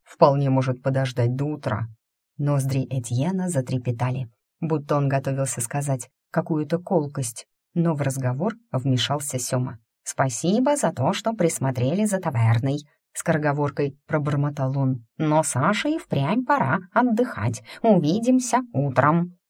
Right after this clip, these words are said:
«Спокойной ночи», с готовностью подтвердила я и направилась к лестнице. Она показалась мне серьезным испытанием. Странно, раньше я не замечала, что у нее такие крутые ступеньки.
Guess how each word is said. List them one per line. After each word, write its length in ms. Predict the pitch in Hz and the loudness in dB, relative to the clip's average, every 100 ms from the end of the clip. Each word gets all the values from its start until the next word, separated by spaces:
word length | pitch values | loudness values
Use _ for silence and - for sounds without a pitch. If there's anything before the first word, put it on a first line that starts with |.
| _ _ | _ _
«Спокойной 840 | - - 170 175 226 311 311 277 | -10 -2 -2 0 2 2 2 2
ночи», 500 | 233 120 120 - 120 - _ _ | 2 2 0 -4 -8 -10 _ _
с 100 | 156 | -4
готовностью 680 | 151 147 156 147 143 - 139 | -2 0 0 0 -2 -4 -6
подтвердила 680 | 143 - 143 143 135 127 123 | -6 -4 -2 -2 0 0 0
я 300 | 120 160 208 _ _ _ | -2 -4 -4 _ _ _
и 100 | 156 | -2
направилась 600 | 143 147 143 139 139 - | -2 0 0 0 -2 -4
к 60 | |
лестнице. 680 | 151 143 - 143 143 143 143 _ _ _ | -2 -2 -2 -6 -6 -8 -10 _ _ _
Она 220 | 160 160 | 0 0
показалась 580 | 143 - 147 147 143 143 | -2 -4 -2 -2 -2 -2
мне 300 | 147 143 143 _ | -2 -2 -4 _
серьезным 720 | - - 156 147 175 220 233 214 | -14 -2 0 0 0 -2 -2 -2
испытанием. 760 | - 175 175 123 127 131 151 - _ _ | 0 -2 0 2 2 2 -2 -10 _ _
Странно, 600 | - 170 143 135 131 135 _ _ | -4 -2 0 0 0 -4 _ _
раньше 380 | 175 160 147 - | 0 2 2 2
я 120 | 170 | 2
не 140 | 151 156 | 2 0
замечала, 600 | 180 202 214 131 160 180 | 0 0 0 -2 -2 -2
что 200 | - 147 | -4 -4
у 80 | 151 | -2
нее 220 | 147 147 | -2 -2
такие 440 | 147 147 151 147 - _ | -4 -2 -4 -4 -10 _
крутые 540 | 175 185 180 151 135 | -4 -2 -2 -2 0
ступеньки. 760 | 127 - 208 151 127 120 120 | -2 -6 -6 -2 -2 -2 -6